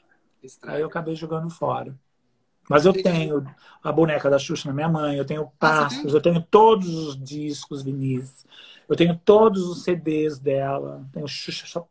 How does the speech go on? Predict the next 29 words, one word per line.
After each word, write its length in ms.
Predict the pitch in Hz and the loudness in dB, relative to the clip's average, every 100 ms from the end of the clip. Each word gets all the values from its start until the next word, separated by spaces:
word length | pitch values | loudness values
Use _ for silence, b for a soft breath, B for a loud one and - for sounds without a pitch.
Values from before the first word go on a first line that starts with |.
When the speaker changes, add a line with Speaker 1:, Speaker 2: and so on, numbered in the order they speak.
| _ | _
Speaker 2:
tudo, 480 | 220 254 269 196 196 | 0 2 0 -2 -4
tudo, 500 | - 214 208 196 202 | -4 -2 -2 -2 -4
tudo, 360 | - 175 175 170 - | -4 0 0 -2 -10
tudo. 340 | 135 113 113 _ | -10 -10 -14 _
Speaker 1:
<laughs> 800 | - _ _ - - - - | -20 _ _ -20 -20 -12 -12
Que 160 | - 185 | -10 -2
Speaker 2:
Tudo 180 | 170 170 | -2 0
que 60 | |
você 80 | - | 0
Speaker 1:
legal. 140 | 165 147 | 0 -2
Speaker 2:
imagina 220 | 143 151 | -4 -8
eu 60 | |
tenho. 360 | 151 139 120 117 - _ B B B | -10 -10 -10 -12 -18 _ B B B
Eu 140 | 202 | 4
tenho 420 | 202 220 240 220 | 6 6 6 6
até, 520 | 175 170 - 226 233 190 | 6 4 4 4 6 2
um, 160 | 180 - B B B B | -4 -8 B B B B
eu 120 | 170 | 6
ia 60 | 190 | 6
até 160 | 190 254 | 4 -4
trazer 420 | 247 208 170 170 | -4 -4 -2 -4
pra 120 | 170 | -4
mostrar 240 | 160 156 | -8 -8
pra 100 | 151 | -8
vocês, 480 | 147 139 143 131 - - | -8 -4 -4 -4 -6 -10
um 200 | 160 165 | -6 0
álbum 600 | 165 170 165 143 127 127 | 2 4 4 2 -2 -12
de 160 | 127 131 | -12 -10
figurinha. 840 | - 165 156 143 156 151 123 110 | -8 -2 -2 -2 -6 -6 -8 -8